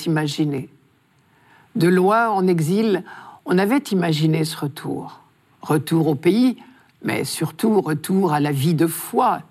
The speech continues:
de prière et de fraternité, qui était l'idéal de l'alliance proposée par Dieu. Dieu, lui, n'a pas changé, dit Malachie. Il commence son livre par ces mots, «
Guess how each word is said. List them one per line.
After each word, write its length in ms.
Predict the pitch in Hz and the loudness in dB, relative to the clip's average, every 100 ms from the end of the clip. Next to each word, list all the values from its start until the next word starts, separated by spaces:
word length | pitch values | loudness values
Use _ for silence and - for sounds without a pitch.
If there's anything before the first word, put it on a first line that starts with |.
| _ | _
de 100 | - | -6
prière 680 | 147 135 139 202 233 233 196 - - - - | -6 -4 -2 0 2 2 0 -2 -16 -20 -2
et 80 | 170 | 2
de 100 | 165 | 2
fraternité, 960 | 156 - 170 190 185 247 240 330 262 - - _ _ _ | 0 -4 -4 -2 0 0 2 2 2 -2 -16 _ _ _
qui 100 | 165 | -4
était 180 | 135 165 | 0 2
l'idéal 400 | 156 147 147 143 | 2 2 0 0
de 80 | |
l'alliance 520 | 143 143 147 143 147 - | 0 2 2 0 -4 -10
proposée 480 | - 139 147 139 | -8 -2 -2 -2
par 220 | 143 143 135 | -4 -4 -4
Dieu. 260 | 131 143 - _ _ _ _ _ _ _ _ _ _ - - - - | -6 -8 -12 _ _ _ _ _ _ _ _ _ _ -20 -18 -20 -6
Dieu, 420 | - 156 269 339 | -2 2 4 4
lui, 180 | 302 311 | 4 2
n'a 120 | 285 | 0
pas 160 | 247 277 | -2 -4
changé, 480 | - 254 247 302 339 | -2 -2 0 0 0
dit 160 | 190 | 2
Malachie. 640 | 175 156 156 151 - - 147 _ _ - - _ - | 2 2 0 -2 -8 -8 -10 _ _ -20 -20 _ 0
Il 160 | 190 | 2
commence 380 | 190 240 269 302 | 2 0 0 -2
son 260 | - - 240 | -4 0 2
livre 320 | 247 311 262 | 4 4 2
par 240 | - 180 | -6 -8
ces 180 | - 226 | -2 0
mots, « 320 | 208 233 285 | 2 2 0